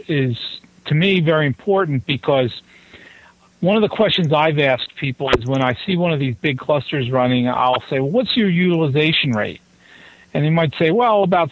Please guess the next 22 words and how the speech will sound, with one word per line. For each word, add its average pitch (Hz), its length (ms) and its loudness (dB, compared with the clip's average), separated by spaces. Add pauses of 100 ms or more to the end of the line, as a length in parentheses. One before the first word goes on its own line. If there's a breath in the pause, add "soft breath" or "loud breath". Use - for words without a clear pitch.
seventy 165 360 0
percent." 143 840 -2
So 143 140 0
I'm 135 160 0
saying, 143 360 0
so 143 120 -2
thirty 180 340 0
percent 165 460 0
of 139 80 0
these, 143 260 0
or 135 60 -2
if 123 80 -6
you 131 80 0
have 135 120 0
a 135 60 0
hundred 160 340 -2
pizza 160 300 -4
boxes, 131 460 -2 (100)
thirty 196 300 2
of 156 120 2
them 143 200 0 (500 loud breath)
are 135 100 0